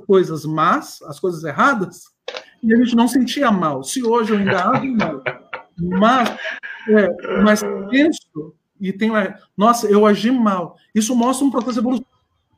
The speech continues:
Speaker 1: E s-, e a ideia, inclusive, é, é, é, a gente apresenta também na obra, né? É assim, se em cada cinco vezes que eu fico irritado e explodiria, se nessas cinco,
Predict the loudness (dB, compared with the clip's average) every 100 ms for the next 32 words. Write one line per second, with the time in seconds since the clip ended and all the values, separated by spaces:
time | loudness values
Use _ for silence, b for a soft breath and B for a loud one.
0 | _ _ _ _ _ _ _ _ _ _
1 | -4 0 0 -2 -8 -14 -18 _ -4 0
2 | 0 -2 0 0 0 0 -2 -6 -12 -14
3 | -6 -6 -2 -2 -2 -4 -2 -4 -4 -6
4 | -6 -6 -6 -8 -10 -8 -6 -2 2 2
5 | 0 -2 -2 0 2 2 0 -2 -2 -2
6 | -4 B B B -6 -4 -4 0 2 4
7 | 4 4 4 2 2 4 6 6 2 -10
8 | -18 _ _ _ _ _ 2 4 6 4
9 | -2 -6 -12 -20 -20 _ _ _ _ _
10 | _ -10 -4 0 0 0 0 2 2 -2
11 | -8 -4 -4 -2 0 2 2 0 0 -2
12 | -6 _ _ _ -6 2 4 4 0 -4
13 | -2 0 0 -4 -16